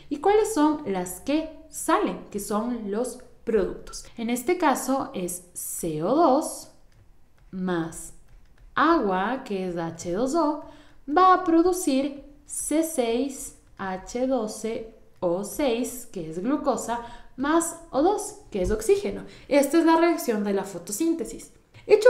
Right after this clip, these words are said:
esto, el segundo paso es la igualación de la ecuación. Para ello, lo recomendable es igualar primero metales o no metales, los hidrógenos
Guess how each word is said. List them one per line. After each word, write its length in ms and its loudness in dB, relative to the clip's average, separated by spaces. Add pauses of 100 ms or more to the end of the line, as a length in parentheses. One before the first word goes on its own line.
(120)
esto, 380 2
el 120 2
segundo 520 4
paso 420 2
es 220 0
la 300 0
igualación 880 0
de 80 0
la 100 -2
ecuación. 480 -6 (600)
Para 300 10
ello, 200 6
lo 140 2
recomendable 1080 0
es 220 4
igualar 560 0
primero 420 0 (300)
metales 640 4
o 80 -2
no 100 -6
metales, 760 6 (100)
los 240 -4
hidrógenos 720 4